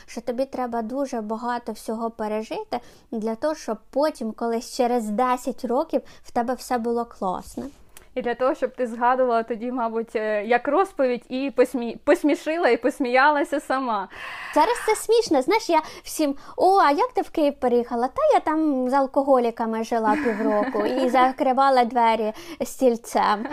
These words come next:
Speaker 1: Ха-ха-ха, як смішно. Ну, насправді зараз
Speaker 2: Да.
Speaker 1: це смішно.
Speaker 2: А чи здається тобі, ну, е, наприклад, для мене переїзд — це завжди,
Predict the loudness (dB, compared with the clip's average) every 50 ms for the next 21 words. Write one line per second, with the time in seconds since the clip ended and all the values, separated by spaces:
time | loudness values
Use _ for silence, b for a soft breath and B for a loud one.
0 | -6 -4 0 2 2 2 2 4 4 4 4 4 4 4 4 4 4 2 0 2
1 | 2 2 2 0 -2 0 2 2 2 2 0 -4 -6 -8 -8 -8 -10 -8 -6 -4
2 | -4 -2 -2 -2 -2 -2 -2 -4 -2 -2 0 0 2 0 0 2 4 4 2 2
3 | 2 2 4 4 4 4 2 2 0 -2 -4 -8 -8 -10 -10 -10 -10 -12 -10 -6
4 | -4 -6 -4 -2 -4 -4 -4 -2 -2 -2 -2 -4 -6 -8 -8 -6 -6 -2 0 0
5 | 0 0 0 -2 -2 -2 -2 -4 -4 -6 -6 -4 -4 -4 -4 -4 -4 -4 -4 -4
6 | -6 -6 -6 -6 -4 -2 -2 -2 -2 -4 -4 -4 -4 -6 -6 -6 -10 -20 -20 _
7 | _ _ _ _ -2 0 0 0 0 -2 -2 -2 0 0 0 -2 -4 -18 -20 -8
8 | 0 2 2 2 4 4 4 6 6 4 2 0 0 2 2 2 2